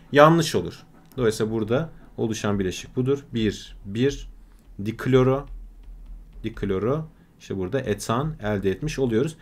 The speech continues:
Tabii ki burada ana üründen biz bahsediyoruz. Diğer durum da mümkündür. Diğer durumda oluşan ürün yan üründür. Biz burada ana üründen bahsediyoruz.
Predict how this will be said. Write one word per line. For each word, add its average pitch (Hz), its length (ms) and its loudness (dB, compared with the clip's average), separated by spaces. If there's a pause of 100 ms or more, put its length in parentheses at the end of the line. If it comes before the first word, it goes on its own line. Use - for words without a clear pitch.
(320)
Tabii 196 260 8
ki 160 200 4
burada 185 400 4
ana 160 300 8
üründen 104 480 4
biz 90 180 -4
bahsediyoruz. 87 640 -4
Diğer 139 320 6
durum 127 260 4
da 104 80 4
mümkündür. 98 680 -4
Diğer 113 320 2
durumda 98 240 0
oluşan 95 380 -4
ürün 139 280 -2
yan 139 300 6
üründür. 87 360 -6
Biz 113 160 -6
burada 127 180 -2
ana 131 200 2
üründen 87 360 -2
bahsediyoruz. - 600 -12